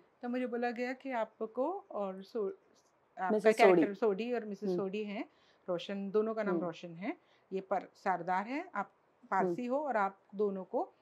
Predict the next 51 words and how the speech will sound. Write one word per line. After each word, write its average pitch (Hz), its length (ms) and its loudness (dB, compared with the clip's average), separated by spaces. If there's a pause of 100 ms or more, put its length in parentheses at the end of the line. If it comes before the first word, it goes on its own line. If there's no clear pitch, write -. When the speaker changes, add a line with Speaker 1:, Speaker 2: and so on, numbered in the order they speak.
(800)
Speaker 1:
एक 214 180 -12
situation 247 580 -4
है 277 120 -6
कि 294 80 0
आप 214 140 2
लोग 220 120 -2
बैठे 208 300 0
हुए 247 220 -4
हो 285 260 -4 (320)
और 196 120 -8
सामने 208 360 -6
से 220 340 -6
सोडी 202 280 -4
लस्सी 214 320 -10
पी 226 140 -10
रहा 240 200 -4
है, 269 120 -10
आप 190 220 -4
लस्सी 196 280 -8
दे 202 140 -6
रही 214 120 -12
हो 247 100 -10
और 254 80 -8
suddenly 214 480 -8 (560)
लस्सी 214 280 -6
उस 202 80 -6
पे 226 120 -6
गिरती 185 380 -8
है, 269 240 0
एक 180 260 -14
ब-, 190 120 -6
naughty 196 260 -6
बच्चा 202 280 -6
है 240 60 -4
टप्पू, 233 460 -4
पूरी, 277 300 -2
पूरा 262 520 6 (260)
तारक 254 300 6
मेहता 262 220 -2
serial 254 400 0
टप्पू 277 400 -2
पे 269 120 2
based 185 300 0
है, 175 180 6
Speaker 2:
यस, - 140 -16
Speaker 1:
ऐसा 208 240 2
बोला 190 360 0
Speaker 2:
यस। 185 60 -2
Speaker 1:
गया 190 140 -4
मुझे। 185 220 -8
Speaker 2:
हम्म। 175 360 -8